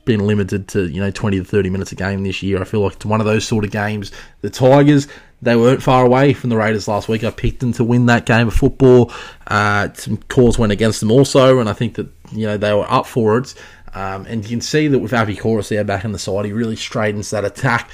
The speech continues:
but they're just obviously missing, um, the X factor and the ability that some of these other teams in the competition have.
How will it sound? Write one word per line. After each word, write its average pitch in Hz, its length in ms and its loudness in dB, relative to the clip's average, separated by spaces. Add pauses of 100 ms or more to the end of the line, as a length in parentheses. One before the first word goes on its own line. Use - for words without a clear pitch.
(280)
but 110 120 0
they're 117 140 -2
just 123 260 -2
obviously 104 400 -2
missing, 104 480 -4 (320)
um, 98 380 -8 (220)
the 113 180 -2
X - 160 -6
factor 110 560 -2
and 101 240 -6 (420)
the 123 120 0
ability 113 420 2
that 107 120 -2
some 113 180 0
of 107 40 2
these 104 120 2
other 107 180 2
teams 110 220 0
in 98 60 -4
the 92 60 -4
competition 101 540 -4
have. 110 340 0